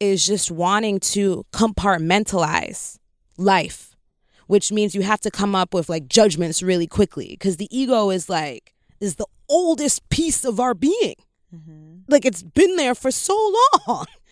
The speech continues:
Speaker 1: You know what I mean? Just, like, in, within, like, human society, it's very, very archaic. And so I think it's just trying to protect itself and has to look at everything as,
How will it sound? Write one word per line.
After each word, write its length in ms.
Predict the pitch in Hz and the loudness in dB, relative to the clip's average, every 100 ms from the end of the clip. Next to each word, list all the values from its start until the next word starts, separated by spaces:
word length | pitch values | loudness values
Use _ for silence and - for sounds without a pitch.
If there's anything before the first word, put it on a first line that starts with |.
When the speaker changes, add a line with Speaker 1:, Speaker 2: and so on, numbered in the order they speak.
| _ - _ | _ -20 _
Speaker 1:
You 80 | 330 | -2
know 120 | 320 | 0
what 100 | 302 | -2
I 100 | 302 | -2
mean? 380 | 294 294 330 320 | -2 -2 -2 0
Just, 160 | 302 | 0
like, 200 | 330 302 277 | 0 -2 -4
in, 180 | 226 226 | -6 -2
within, 380 | 285 - 311 | -2 0 -2
like, 240 | 302 247 - | -2 -2 -2
human 320 | 277 302 294 | -2 0 -2
society, 560 | 277 - 262 330 294 208 | -4 -2 0 0 -2 -6
it's 80 | - | -6
very, 260 | 254 285 269 247 | -2 0 -2 -2
very 260 | 233 220 214 | -2 -2 0
archaic. 760 | 190 180 - 262 302 208 160 - - - - - | 0 0 -2 -2 0 0 -4 -12 -18 -18 -12 -2
And 160 | 220 214 | 0 0
so 300 | 240 220 208 | 0 0 0
I 140 | 190 | -2
think 400 | 175 262 247 - - - - - | -4 -2 -2 -4 -14 -20 -18 0
it's 180 | 226 202 | 2 2
just 200 | 214 - | 0 -2
trying 460 | 220 226 226 214 196 - | 0 0 0 -2 -4 -2
to 180 | 220 202 | 0 0
protect 460 | - 190 240 226 | -2 0 0 0
itself 600 | 226 - 196 165 160 180 - - - - | -4 -4 0 0 0 -2 -6 -20 -14 -2
and 160 | 202 | -2
has 320 | 185 202 208 - | 2 2 2 0
to 120 | 233 | -4
look 240 | 190 202 | -2 0
at 100 | 214 - | 0 -2
everything 560 | 180 190 202 196 196 185 - | -2 0 0 0 -2 -2 0
as, 400 | 175 170 165 | 0 2 0